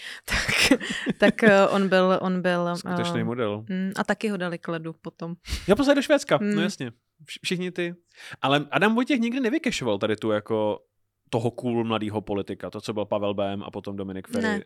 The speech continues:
Speaker 1: ne, on ne-, neměl šanci, no.
Speaker 2: Nemě-, <laughs> se to
Speaker 1: Blbej čas.
Speaker 2: Jo, o-, okolnosti tomu nepřáli.
Speaker 1: No.
Speaker 2: Eh, no, Ross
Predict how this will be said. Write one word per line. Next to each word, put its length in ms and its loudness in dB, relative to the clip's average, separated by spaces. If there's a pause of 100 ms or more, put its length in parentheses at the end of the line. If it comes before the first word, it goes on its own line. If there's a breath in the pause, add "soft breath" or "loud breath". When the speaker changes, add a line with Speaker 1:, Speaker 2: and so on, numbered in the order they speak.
Speaker 1:
ne, 340 -6
on 260 -6
ne-, 220 -6
neměl 380 -6
šanci, 320 -12 (100)
no. 80 -14 (240)
Speaker 2:
Nemě-, 200 -8 (360)
<laughs> 360 -4
se 200 -4
to 120 -2
Speaker 1:
Blbej 240 4
čas. 440 0
Speaker 2:
Jo, 380 4
o-, 180 -6
okolnosti 440 0
tomu 160 -6
nepřáli. 440 -4
Speaker 1:
No. 200 -8 (1400)
Speaker 2:
Eh, 140 0
no, 160 4 (220 loud breath)
Ross 380 6